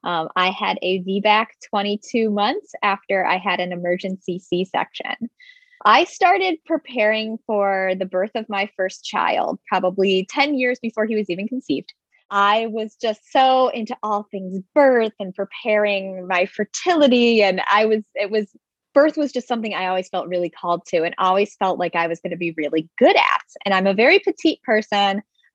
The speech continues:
about ninety pounds, not pregnant,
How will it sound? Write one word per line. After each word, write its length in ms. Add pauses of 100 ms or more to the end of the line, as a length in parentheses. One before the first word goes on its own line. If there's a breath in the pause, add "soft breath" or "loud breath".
(120)
about 300 (120)
ninety 380
pounds, 420
not 300
pregnant, 560